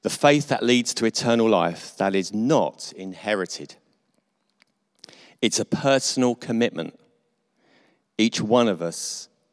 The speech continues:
has to make. Martha gave him a remarkable answer in verse twenty-seven. "Yes, I believe, Lord, that you are the Christ,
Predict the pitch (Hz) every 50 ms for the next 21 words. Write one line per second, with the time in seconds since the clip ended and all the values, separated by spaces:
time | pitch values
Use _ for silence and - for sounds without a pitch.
0 | _ _ _ _ _ _ _ _ _ _ _ _ _ _ _ _ _ _ _ _
1 | _ _ _ - - 92 80 - - - 85 85 82 69 71 - _ - _ _
2 | _ _ _ _ _ _ _ _ _ _ _ _ _ _ _ _ _ _ _ _
3 | _ _ _ _ _ _ _ _ _ _ _ _ _ _ - - - - - -
4 | - - 123 139 156 147 131 131 - 127 123 123 110 117 113 110 107 107 110 104
5 | 107 117 113 113 110 - - 98 95 98 98 101 101 95 - - - 80 71 73
6 | - - _ - 95 92 90 - - 101 95 90 - - - - - - - -
7 | 95 90 87 - - 123 113 82 85 85 82 - - - - - - - - -
8 | - 110 110 127 160 143 113 - - - - - 120 123 113 131 127 127 135 151
9 | 160 160 127 120 110 110 110 101 - 117 - 123 107 143 156 151 151 151 147 131
10 | 131 - - - 175 170 127 92 87 - - - - -